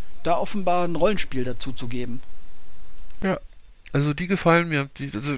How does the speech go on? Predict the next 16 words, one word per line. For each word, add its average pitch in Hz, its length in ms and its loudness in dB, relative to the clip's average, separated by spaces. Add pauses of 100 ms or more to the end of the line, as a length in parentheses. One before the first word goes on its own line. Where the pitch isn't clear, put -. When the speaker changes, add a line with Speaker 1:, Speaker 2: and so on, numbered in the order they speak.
Speaker 2:
keine 175 240 4
Ahnung, 156 180 4
ob 95 60 -8
mich 165 120 -6
das 151 140 -6
Universum 160 440 6
interessieren 175 480 -4
wird, 170 160 -6
aber 147 220 0
die 147 180 -8
Figurendesigns 147 760 -4
gefallen 131 360 -6
mir 127 180 -8
echt - 300 -8
gut. - 300 -14 (1080)
Speaker 1:
Ja. 120 200 0